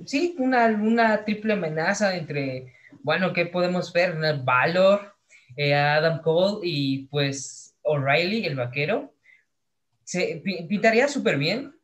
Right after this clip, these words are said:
pintaría súper bien, y más pintaría súper bien para Adam Cole que para muchos, eh, sería el Shawn Mi-, es el Shawn Michaels de esta generación, aunque obviamente Shawn Michaels es otro pedo,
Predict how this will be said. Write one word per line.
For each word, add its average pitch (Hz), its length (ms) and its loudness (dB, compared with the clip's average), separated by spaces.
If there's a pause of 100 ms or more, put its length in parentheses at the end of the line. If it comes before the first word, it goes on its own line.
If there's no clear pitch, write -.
(140)
pintaría 175 420 0
súper 175 340 -8
bien, 202 300 -8
y 185 120 -12
más 196 240 -6
pintaría 190 500 -6
súper 214 340 -8
bien 208 300 -12 (320)
para 190 280 -2
Adam 185 340 -6
Cole 202 320 -4
que 170 680 -6
para 175 220 2
muchos, 247 720 0 (440)
eh, 165 200 -8
sería 180 500 2
el 175 140 0
Shawn 180 220 -2
Mi-, 180 240 0
es 185 100 -2
el 202 100 -2
Shawn 190 220 -2
Michaels 180 340 -2
de 175 60 -4
esta 175 160 0
generación, 156 800 -4 (300)
aunque 147 220 -2
obviamente 190 480 4
Shawn 185 180 0
Michaels 180 320 -2
es 175 160 -4
otro 170 300 -4
pedo, 190 440 4